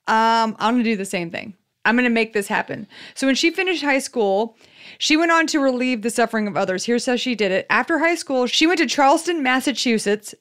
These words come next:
and this was in eighteen fifty-one, was working for a nurse for eight years.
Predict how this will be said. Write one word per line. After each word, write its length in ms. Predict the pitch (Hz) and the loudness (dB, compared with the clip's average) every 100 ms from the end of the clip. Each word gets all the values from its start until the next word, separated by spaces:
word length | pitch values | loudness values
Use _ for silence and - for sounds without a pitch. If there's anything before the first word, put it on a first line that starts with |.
| - | -4
and 140 | 214 | -2
this 120 | 269 339 | 0 -2
was 120 | 320 | -4
in 80 | 320 | -4
eighteen 340 | 285 277 285 | -4 0 0
fifty-one, 640 | 269 - 226 185 139 165 - _ _ _ _ _ _ _ 233 | 0 -2 -2 -2 -2 -4 -8 _ _ _ _ _ _ _ 0
was 200 | 214 214 | 0 2
working 340 | 269 302 330 | 0 0 -2
for 180 | - 285 | 0 0
a 40 | |
nurse 340 | 233 220 220 - | 2 2 0 -2
for 140 | 233 | -2
eight 240 | - 220 - | 0 0 0
years. 340 | 170 127 | -2 -4